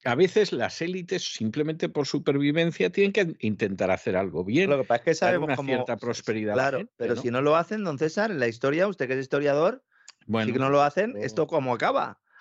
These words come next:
Speaker 2: Acaba
Speaker 1: pues,
Speaker 2: con,
Speaker 1: va a
Speaker 2: con
Speaker 1: acabar
Speaker 2: tiros y
Speaker 1: muy mal.
Speaker 2: pedras. Acaba
Speaker 1: Sí.
Speaker 2: con tiros y pedras.
Speaker 1: Sí, sí, esto
Speaker 2: Bueno,
Speaker 1: va a
Speaker 2: como
Speaker 1: acabar
Speaker 2: estamos
Speaker 1: como
Speaker 2: ahora en
Speaker 1: Sri
Speaker 2: Holanda.
Speaker 1: Lanka,
Speaker 2: En Holanda ya
Speaker 1: pero
Speaker 2: están disparando, a, a, a, directamente a los ga-, agricultores y ganaderos, que están allí con sus
Speaker 1: Sí.
Speaker 2: tractores, ya directamente a tiros, la policía. ¿Mm?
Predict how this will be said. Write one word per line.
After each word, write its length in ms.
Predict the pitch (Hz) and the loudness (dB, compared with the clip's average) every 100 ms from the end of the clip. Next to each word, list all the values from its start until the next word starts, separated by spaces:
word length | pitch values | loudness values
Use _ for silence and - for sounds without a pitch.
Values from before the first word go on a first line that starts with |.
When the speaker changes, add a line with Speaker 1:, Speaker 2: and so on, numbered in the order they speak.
| - | -6
Speaker 2:
Acaba 420 | 120 104 117 139 | -6 -2 0 2
Speaker 1:
pues, 500 | 123 - 147 131 127 | 2 0 -4 -8 -12
Speaker 2:
con, 80 | - | -4
Speaker 1:
va 0 | |
a 20 | |
Speaker 2:
con 100 | 104 | 0
Speaker 1:
acabar 200 | 120 127 | 2 2
Speaker 2:
tiros 100 | 151 | 2
y 40 | |
Speaker 1:
muy 60 | 147 | 2
mal. 80 | 123 | 4
Speaker 2:
pedras. 360 | 127 214 185 _ _ - | 4 2 -2 _ _ -12
Acaba 300 | - 120 113 | -8 -2 0
Speaker 1:
Sí. 60 | 120 | 0
Speaker 2:
con 120 | 139 | 0
tiros 200 | 131 139 | 0 0
y 60 | 151 | 0
pedras. 420 | 110 117 226 - _ | -2 -2 -4 -8 _
Speaker 1:
Sí, 360 | - 92 139 151 _ | -6 -4 -6 -12 _
sí, 160 | - - | -12 -10
esto 200 | - - | -8 -6
Speaker 2:
Bueno, 60 | |
Speaker 1:
va 60 | 113 | -4
a 20 | |
Speaker 2:
como 60 | 107 | -4
Speaker 1:
acabar 180 | 113 131 | -2 -2
Speaker 2:
estamos 60 | |
Speaker 1:
como 100 | 151 117 | 0 0
Speaker 2:
ahora 160 | 202 | 0
en 60 | 190 | -2
Speaker 1:
Sri 80 | 135 | -4
Speaker 2:
Holanda. 140 | 185 123 | -2 -2
Speaker 1:
Lanka, 340 | 117 110 120 - | -2 -4 -4 -6
Speaker 2:
En 100 | 107 | -12
Holanda 300 | 107 143 170 | -8 -2 0
ya 40 | - | 2
Speaker 1:
pero 120 | 127 | 2
Speaker 2:
están 160 | 131 139 | 2 -2
disparando, 520 | 135 131 135 220 110 | -6 -4 -4 -6 -6
a, 40 | 107 - | -6 -4
a, 180 | 110 - | -6 -6
a, 100 | 110 | -4
directamente 640 | 120 120 117 113 107 110 - | 0 0 0 -2 -2 -2 -2
a 80 | - | -2
los 140 | 113 | -2
ga-, 120 | 104 107 | 0 -2
agricultores 640 | 113 113 110 104 113 107 | -2 -2 -2 0 -2 0
y 20 | |
ganaderos, 480 | 107 117 226 240 87 | -2 0 0 0 -4
que 80 | - | -10
están 160 | - 113 | -4 -2
allí 120 | 110 | -2
con 120 | 113 | 0
sus 80 | 113 | -2
Speaker 1:
Sí. 60 | 90 | 0
Speaker 2:
tractores, 340 | 117 165 196 | 0 2 2
ya 80 | 135 | 2
directamente 380 | 127 127 156 202 | 2 0 0 0
a 60 | |
tiros, 360 | - 120 78 - - | 0 -2 -4 -10 -6
la 120 | 92 | -4
policía. 460 | 85 78 - - - _ _ _ _ | -4 -8 -14 -20 -20 _ _ _ _
¿Mm? 140 | - | -4